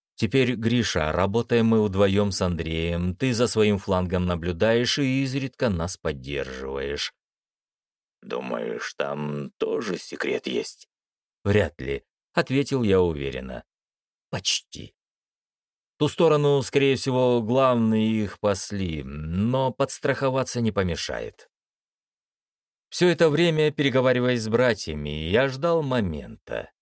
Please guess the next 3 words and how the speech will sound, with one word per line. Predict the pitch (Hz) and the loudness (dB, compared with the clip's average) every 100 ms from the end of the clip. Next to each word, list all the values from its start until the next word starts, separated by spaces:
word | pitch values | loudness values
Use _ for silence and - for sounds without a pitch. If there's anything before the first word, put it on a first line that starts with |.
| _ _ _ | _ _ _
И, | 92 131 | -4 -4
наконец, | 170 - 170 123 117 - - - | -4 -6 -6 -4 -6 -6 -12 -4
дождался. | 104 95 78 64 57 - - 57 | 0 0 -2 -6 -6 -4 -4 -6